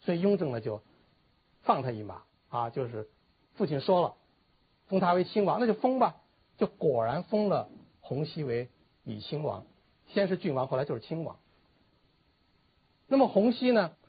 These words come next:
当然还是一个敏感人物，所以说呢，不能够让他呀，呃，在紫禁城里面居住，或者给他一个大的王府啊，在北京城里面市区啊让他居住。所以呢，就把他呢安排到什么地方呢？安排到这个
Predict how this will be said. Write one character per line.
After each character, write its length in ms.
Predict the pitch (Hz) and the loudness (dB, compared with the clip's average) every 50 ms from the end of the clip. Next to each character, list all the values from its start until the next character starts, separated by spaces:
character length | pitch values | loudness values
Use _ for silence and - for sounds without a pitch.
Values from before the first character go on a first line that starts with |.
| _ _ | _ _
当 200 | - 220 214 208 | 2 4 6 6
然 220 | 185 151 135 - - - _ _ _ _ _ | 6 4 2 0 -6 -12 _ _ _ _ _
还 180 | - - 180 226 | 0 4 4 4
是 100 | - 240 | 6 4
一 20 | |
个 60 | 214 | 2
敏 160 | 185 160 175 208 | 4 4 6 6
感 200 | 196 139 120 113 | 4 4 2 -2
人 140 | 113 123 147 | -4 -2 -2
物， 120 | 139 - | -4 -4
所 160 | - - 196 | -2 2 2
以 80 | 196 185 | 4 4
说 160 | 156 185 185 180 | 4 2 2 2
呢， 140 | 170 156 - - _ _ - | 2 -2 -4 -8 _ _ 2
不 100 | 311 294 | 4 4
能 140 | 226 196 165 | 6 6 6
够 80 | 185 | 6
让 200 | 190 196 165 143 | 6 6 4 2
他 240 | 127 131 175 175 175 | 0 0 2 4 4
呀， 200 | 160 123 107 - - _ _ _ _ _ _ _ _ _ | 4 2 0 -4 -8 _ _ _ _ _ _ _ _ _
呃， 280 | - 139 131 127 127 123 | -2 2 4 4 4 2
在 240 | - - 190 160 139 | 2 2 4 4 2
紫 160 | - - 123 | 0 -4 -4
禁 140 | 117 147 143 | -2 -2 -2
城 160 | - 127 147 | -2 -2 -4
里 60 | 151 | -4
面 140 | 117 110 110 | -4 -6 -8
居 140 | - 135 123 | -8 -10 -10
住， 160 | 117 123 110 | -8 -8 -4
或 160 | - 170 160 | 0 0 0
者 100 | 143 131 | 0 0
给 200 | 113 - 113 104 | -4 -6 -8 -8
他 200 | - - 156 156 | -4 -2 -2 0
一 100 | 151 151 | 0 0
个 200 | 151 147 120 113 - _ _ _ _ _ _ _ _ _ _ _ _ _ _ _ | -2 -2 -2 -2 -6 _ _ _ _ _ _ _ _ _ _ _ _ _ _ _
大 200 | - 220 170 147 | 2 4 4 6
的 80 | 143 135 | 4 4
王 260 | 123 120 131 170 180 | 2 4 4 4 2
府 260 | - - - - - - | 0 -2 -14 -16 -10 -6
啊， 220 | - 117 113 113 | -4 -2 -2 -2
在 140 | - - 120 | -4 -6 -6
北 160 | - - 143 | -4 -6 -4
京 120 | 151 180 | -2 -2
城 220 | 180 - - 131 147 | -2 -2 -2 -2 0
里 40 | 175 | 0
面 140 | 147 117 113 | 0 -2 -2
市 180 | - - 175 | -4 -6 -6
区 180 | 135 - - 196 | -6 0 2 4
啊 100 | 180 143 | 4 4
让 120 | 135 120 | 2 0
他 100 | 117 117 | -2 -4
居 160 | 113 - 127 117 | -4 -4 -6 -8
住。 140 | 117 117 - _ _ - - - - - | -8 -10 -12 _ _ -20 -20 -20 -20 -12
所 200 | - - 202 220 | -2 4 6 6
以 60 | 262 | 6
呢， 100 | 240 202 | 6 4
就 120 | - 214 180 | 4 2 2
把 180 | - - 113 | 2 0 -2
他 200 | 117 156 165 170 | 0 2 2 2
呢 80 | 170 165 | 2 2
安 160 | 175 190 196 | -2 -2 0
排 140 | 165 156 156 | 0 0 0
到 140 | 160 143 143 | 0 0 -2
什 80 | 131 | -4
么 80 | 131 139 | -6 -4
地 80 | 147 | -4
方 160 | 127 131 127 120 | -2 -2 -2 -4
呢？ 100 | 123 - - - - - | -4 -8 -12 -20 -14 -4
安 180 | - 220 226 226 | 0 2 2 2
排 200 | 170 165 165 170 | 2 2 2 2
到 160 | 190 160 143 | 2 2 2
这 160 | 131 135 120 | 0 -2 -2
个 180 | 117 113 107 - | -2 -2 -4 -4